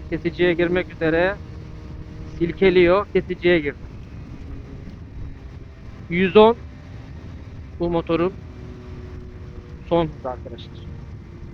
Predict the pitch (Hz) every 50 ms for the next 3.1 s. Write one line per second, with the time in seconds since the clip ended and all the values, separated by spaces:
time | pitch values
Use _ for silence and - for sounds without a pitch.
0 | - - - - - - - - - - - - - - - - - - - -
1 | - - - - - - - - - - - - - - - - - - - -
2 | - - - - - - 160 160 185 220 220 214 214 214 202 214 214 220 220 226
3 | 226